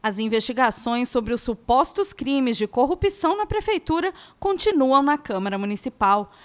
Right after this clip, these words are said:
A suspeita é que secretários municipais e empresários estariam envolvidos em um esquema de propina. Aberta em maio deste ano,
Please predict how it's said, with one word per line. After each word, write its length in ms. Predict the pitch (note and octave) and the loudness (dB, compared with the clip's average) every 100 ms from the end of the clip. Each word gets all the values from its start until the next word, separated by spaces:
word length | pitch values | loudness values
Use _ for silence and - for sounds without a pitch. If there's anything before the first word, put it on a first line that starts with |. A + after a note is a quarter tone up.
| - - | -14 -6
A 80 | |
suspeita 540 | G#3 A3 - A3 A3 A3 | -4 -6 -2 -2 0 -4
é 20 | |
que 100 | A3+ | -4
secretários 760 | - A3 A3+ G#3 A3 A3 A#3 B3 | -6 -6 -4 -2 2 2 2 -2
municipais 760 | A#3+ A3+ A#3+ - G#3+ A3 A3 | -4 -4 -8 2 2 2 -2
e 20 | |
empresários 800 | B3 B3 F4+ A3 G#3 B3 F#4 F#4+ - - - | -2 -2 -2 0 2 2 2 -4 -6 -18 -10
estariam 560 | G4 A#4+ F#4 C#4 E4 E4+ | -6 0 0 0 0 -2
envolvidos 800 | G#4 A4 D4+ A3 D#4 C#4 F4 F#4+ | 0 0 2 0 -2 -2 -2 -2
em 100 | G4+ | -2
um 80 | |
esquema 420 | G4+ - A#3 G3 F#3+ | -4 -4 -4 -2 -4
de 120 | G3+ | -4
propina. 680 | - A#3 B3+ A3+ G#3+ E3+ - _ _ | -4 -4 -4 -6 -6 -8 -10 _ _
Aberta 460 | G3+ F3 A3 A3 | -4 0 0 0
em 80 | A#3+ | -2
maio 360 | G3 G3 A#3 A#3+ | 0 2 2 0
deste 400 | A3 B3+ - D4+ | -2 -2 -2 0
ano, 300 | A3+ D4 | 0 0